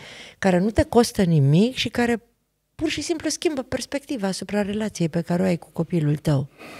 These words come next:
E vreo chestie pe care tu ai făcut-o și îți vine acum în minte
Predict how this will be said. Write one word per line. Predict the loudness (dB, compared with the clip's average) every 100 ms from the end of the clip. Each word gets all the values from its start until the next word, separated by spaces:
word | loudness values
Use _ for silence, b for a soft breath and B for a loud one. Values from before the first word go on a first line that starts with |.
| B B B -2
E | 0
vreo | 2
chestie | 0 -2 0
pe | 2
care | 2 2
tu | 2 4
ai | 4
făcut-o | 4 0 -2 0 0
și | 0 -2
îți | 0
vine | 2 2
acum | 2 2 2
în | 2 4
minte | 4 4 2 2 0